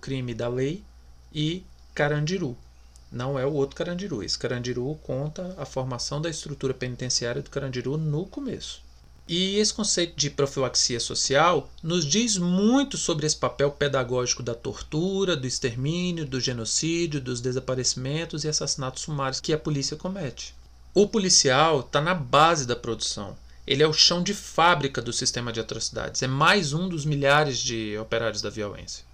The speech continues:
Então, a gente deve questionar também a formação da polícia brasileira a partir das reflexões de estudiosos e pesquisadores do tema, como, por exemplo, a Martha Huggins.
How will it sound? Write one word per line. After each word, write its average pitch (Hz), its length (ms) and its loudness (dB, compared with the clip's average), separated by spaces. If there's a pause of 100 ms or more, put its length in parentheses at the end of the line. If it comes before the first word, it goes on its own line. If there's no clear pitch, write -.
(320)
Então, 170 640 2 (240)
a 143 60 -2
gente 139 220 4
deve 151 180 4
questionar 143 720 0 (440)
também 226 400 6
a 220 80 2
formação 269 920 4
da 233 100 4
polícia 156 400 0
brasileira 127 640 2
a - 60 -6
partir - 320 0
das 208 140 2
reflexões 156 500 -2
de 147 60 -2
estudiosos 156 580 2
e 180 40 -8
pesquisadores 123 600 -2
do 107 120 -6
tema, 190 320 0
como, 196 180 -4
por 214 140 0
exemplo, 214 260 0
a 226 40 -4
Martha 226 240 -4
Huggins. 165 540 -4